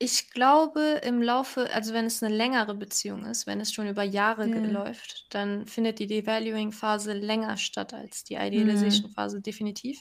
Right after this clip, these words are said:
Speaker 1: Meine K-, Beziehung war kurz, deswegen war die, ähm,
Speaker 2: Mhm.
Speaker 1: Idealization-Phase länger als die Devaluing-Phase, muss ich jetzt
Speaker 2: Ich find, das ist voll die interessante Forschungsfrage.
Speaker 1: <laughs>
Speaker 2: Wenn man mal dazu irgendwann forscht und mal die
Speaker 1: <laughs>
Speaker 2: Daten dazu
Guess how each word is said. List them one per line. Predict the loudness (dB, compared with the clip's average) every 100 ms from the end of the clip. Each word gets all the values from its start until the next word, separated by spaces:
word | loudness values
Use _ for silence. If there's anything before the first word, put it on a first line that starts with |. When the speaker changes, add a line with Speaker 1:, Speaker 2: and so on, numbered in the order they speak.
| _
Speaker 1:
Meine | 4 4 2
K-, | -4
Beziehung | -8 -4 -2 0
war | 0 -2
kurz, | -2 -2 -2
deswegen | -6 -4 -2 -2
war | -2 -2
die, | -2 -4
ähm, | -6 -6 -6
Speaker 2:
Mhm. | 0
Speaker 1:
Idealization-Phase | 2 4 4 4 2 0 -2 -4 -2 0
länger | 2 4 2
als | 0 -6
die | -6
Devaluing-Phase, | -6 -4 -2 -2 -6 -10 -10 -12 -12 -12
muss | -6 -6 -6
ich | -10
jetzt | -16 -12 -12 -10 -16 -16 -14 -14 -10
Speaker 2:
Ich | 6
find, | 6 8
das |
ist | 6
voll | 8 10
die | 10 10
interessante | 6 4 6 6
Forschungsfrage. | 6 6 6 2 0 -2 0 2 2 0 -6 -18 -4
Speaker 1:
<laughs> | 2 4 6 6
Speaker 2:
Wenn | 8 10
man | 12
mal | 12 10
dazu | 8 4 4
irgendwann | 6 8 8 6
forscht | 4 2 6 6 4 2
und | 6
mal | 8
die | 8 6
Speaker 1:
<laughs> |
Speaker 2:
Daten | 4 2 0 -2
dazu | -2 -4 -8